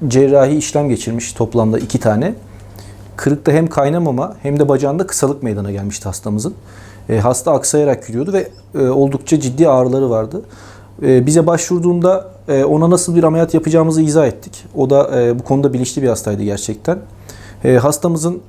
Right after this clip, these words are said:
hem kaynamayan kısmını hem de kısalan kemiğini aynı seansta hem kaynamaya yönelik hem de bacağını uzatmaya yönelik bir ameliyat gerçekleştirdik. Tek taraflı bacak uzatma ameliyatı, aynı zamanda kaynamayan kemiği kaynatma ameliyatı olarak. E, bunun sonucunda yaklaşık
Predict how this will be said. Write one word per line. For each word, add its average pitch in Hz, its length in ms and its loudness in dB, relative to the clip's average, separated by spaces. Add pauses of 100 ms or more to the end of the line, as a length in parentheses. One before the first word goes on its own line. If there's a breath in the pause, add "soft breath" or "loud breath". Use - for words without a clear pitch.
(160)
hem 156 240 -2
kaynamayan 147 560 0
kısmını 143 420 -6 (140)
hem 147 160 0
de 147 80 2
kısalan 151 400 0
kemiğini 120 400 -6 (400 soft breath)
aynı 151 200 2
seansta 139 400 0
hem 151 160 -4
kaynamaya 139 420 -2
yönelik 131 340 -6 (160)
hem 143 140 -4
de 135 120 2
bacağını 135 360 2
uzatmaya 143 420 -2
yönelik 123 340 -4
bir 151 120 -2
ameliyat 139 320 2
gerçekleştirdik. 117 720 -8 (380 loud breath)
Tek 165 220 0
taraflı 165 400 2
bacak 151 260 2
uzatma 127 340 -2
ameliyatı, 120 280 -4
aynı 151 140 0
zamanda 131 300 -2
kaynamayan 139 440 -2
kemiği 139 220 -4
kaynatma 135 420 -2
ameliyatı 117 380 -4 (100)
olarak. 123 380 -2 (480 loud breath)
E, 127 460 4
bunun 175 160 6
sonucunda 151 560 2
yaklaşık 165 580 0